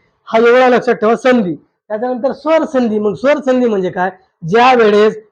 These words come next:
कोणतेही जे स-, दोन शब्द असतात, सांधले जातात किंवा जोडले जातात ना,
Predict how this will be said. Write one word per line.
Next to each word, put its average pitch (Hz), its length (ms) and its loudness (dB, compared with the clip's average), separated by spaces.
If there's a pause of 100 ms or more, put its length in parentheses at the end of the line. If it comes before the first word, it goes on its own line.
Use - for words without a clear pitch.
कोणतेही 226 460 0
जे 233 160 -2
स-, - 220 -12
दोन 208 320 0
शब्द 202 320 -2
असतात, 220 280 0 (260)
सांधले 214 480 0
जातात 226 240 0
किंवा 226 220 0
जोडले 226 400 0
जातात 190 360 -2
ना, 180 300 -4